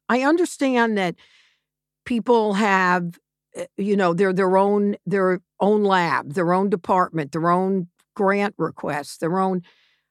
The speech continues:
but I would think everyone would be interested in redirecting the money. I know this is naive, redirecting the money to these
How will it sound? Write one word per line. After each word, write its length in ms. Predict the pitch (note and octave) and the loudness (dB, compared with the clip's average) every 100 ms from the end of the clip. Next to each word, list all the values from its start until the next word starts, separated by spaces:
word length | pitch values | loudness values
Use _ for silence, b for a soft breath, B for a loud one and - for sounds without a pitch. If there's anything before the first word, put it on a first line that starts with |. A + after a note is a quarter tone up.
| _ _ _ | _ _ _
but 380 | F3+ A3+ A3 G#3 _ _ _ _ _ - | -2 0 0 -2 _ _ _ _ _ -2
I 200 | A#3 B3 | 0 2
would 240 | A3+ G#3 - | 0 -4 -2
think 520 | F4+ G#4+ C4+ G#3+ - - - | 0 2 2 -2 -6 -20 2
everyone 680 | C#4 D#4+ E4 C#4+ A#3+ A#3 A3+ | 4 4 2 4 2 2 2
would 160 | G#3+ F3 | 0 0
be 280 | G#3 F#3+ - | -2 -4 0
interested 680 | C4+ C4+ G3+ E3 - E3+ D#3+ | 0 2 0 0 -2 -6 -2
in 360 | - F#3 F3 | 0 0 0
redirecting 1200 | F3+ B3 C#4+ A3+ G3+ F#3+ F#3+ - F#3 F3 F3 E3+ - _ _ _ | 0 2 2 2 2 2 0 -2 -2 0 0 -2 -6 _ _ _
the 180 | E3+ E3+ | -2 0
money. 640 | D#3+ G#3 B3 - - D#3+ _ _ _ _ _ - | 2 2 2 -2 -8 -20 _ _ _ _ _ 0
I 60 | |
know 180 | G3+ A3 | 4 4
this 180 | G3 - | 2 -4
is 160 | D3 - | -6 -2
naive, 460 | D#3 F3 F3 - - _ | 0 2 0 -4 -18 _
redirecting 880 | G3 B3+ C#4 C4 G#3 G3+ F#3 G3 F3+ | 2 4 4 2 4 2 0 0 2
the 60 | F3 | 2
money 520 | G3+ D4+ E3+ D3+ E3+ _ _ _ _ - | 2 2 -2 -6 -12 _ _ _ _ 0
to 140 | G#3+ | 2
these 760 | F3+ A#3 B3+ C4 C4 B3+ - | 4 2 4 4 2 0 -6